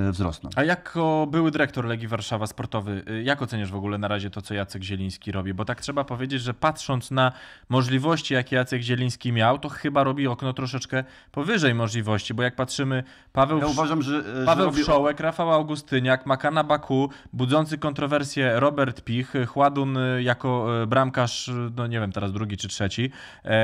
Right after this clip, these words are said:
Speaker 2: mm, a cały czas mówimy o tym, że możliwe jest pozyskanie dziewiątki. Brzmi całkiem nieźle.
Speaker 1: Nie popełnić błędu. Makana Baku z polskiej Ekstraklasy. Wszołek w Legii. E, Pich
Speaker 2: Augustyniak
Speaker 1: z Legii,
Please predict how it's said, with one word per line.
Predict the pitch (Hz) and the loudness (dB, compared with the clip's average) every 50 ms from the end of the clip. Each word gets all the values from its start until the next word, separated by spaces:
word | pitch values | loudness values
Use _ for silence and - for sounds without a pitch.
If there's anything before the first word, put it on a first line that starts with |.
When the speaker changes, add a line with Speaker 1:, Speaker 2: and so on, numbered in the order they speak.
| 113 117 117 | 4 4 2
Speaker 2:
mm, | 110 - - 113 123 123 120 120 - - | 0 -4 -8 -8 -8 -6 -6 -8 -6 0
a | - 135 143 | 0 0 2
cały | 139 - 156 147 139 127 | 2 4 2 4 4 4
czas | - 143 139 127 - - - | 2 2 2 0 -2 -6 -6
mówimy | 127 123 120 117 135 139 131 131 | -4 -4 -2 0 2 2 4 4
o | 127 127 | 4 4
tym, | - 135 113 | 2 0 -2
że | 110 120 | 0 0
możliwe | 120 117 110 113 127 123 127 | 0 0 0 0 -2 -2 -2
jest | 117 - - | -4 -6 -6
pozyskanie | 120 117 120 113 - - 120 120 117 110 | -8 -8 -8 -8 -6 -4 -4 -4 -4 -4
dziewiątki. | 117 117 113 113 104 101 98 - - 123 135 - - _ _ _ _ - - - _ _ _ _ _ _ _ - | -4 -4 -2 -2 -2 -2 -2 -4 -8 -8 -10 -10 -12 _ _ _ _ -20 -20 -20 _ _ _ _ _ _ _ -14
Brzmi | - 101 101 98 95 | -12 -8 -8 -8 -8
całkiem | - - 104 101 - 123 135 | -8 -8 -10 -10 -8 -8 -6
nieźle. | 156 165 123 95 90 95 95 104 - _ _ - - | -4 -2 -2 -4 -4 -6 -10 -12 -14 _ _ -4 0
Speaker 1:
Nie | 123 127 | 0 0
popełnić | - 160 143 156 143 151 147 135 | 0 0 -2 0 0 0 0 0
błędu. | 131 143 117 87 82 82 - - - - - - _ _ _ _ - - - - - - - - | 0 0 0 -2 -2 -6 -10 -14 -16 -20 -20 -20 _ _ _ _ -20 -20 -20 -20 -20 -20 -10 -4
Makana | 107 107 104 - 131 135 135 | -4 -2 0 0 2 2 2
Baku | 127 135 135 - 127 120 131 131 - - - - - - _ - 120 | 2 2 0 2 2 2 2 2 -2 -8 -18 -20 -20 -20 _ -20 -10
z | - | -2
polskiej | - 127 120 - - 143 | 0 0 0 2 0 -4
Ekstraklasy. | 131 - 117 104 - 85 78 - - 107 - - _ _ _ - _ _ _ _ _ _ _ _ _ - - | -2 0 -2 -2 -2 -4 -8 -8 -10 -14 -18 -20 _ _ _ -20 _ _ _ _ _ _ _ _ _ -10 -6
Wszołek | - - 127 113 113 139 160 151 - - _ _ _ _ _ _ - - | -2 2 2 2 2 2 0 -4 -8 -18 _ _ _ _ _ _ -14 -6
w | 113 107 | -2 2
Legii. | 113 98 92 82 85 - - - _ _ _ _ _ _ _ _ _ _ _ _ _ _ _ - _ _ _ _ - | 2 2 2 0 -4 -10 -14 -20 _ _ _ _ _ _ _ _ _ _ _ _ _ _ _ -20 _ _ _ _ -6
E, | 110 101 98 | -4 0 2
Pich | 98 104 | 4 4
Speaker 2:
Augustyniak | 120 123 131 139 180 170 147 139 135 143 147 156 151 - - - - - | 6 6 6 4 4 4 2 2 2 4 4 2 2 0 -8 -16 -10 -6
Speaker 1:
z | 107 123 | -2 0
Legii, | 143 143 117 107 101 95 90 | 0 0 0 -2 -2 -4 -4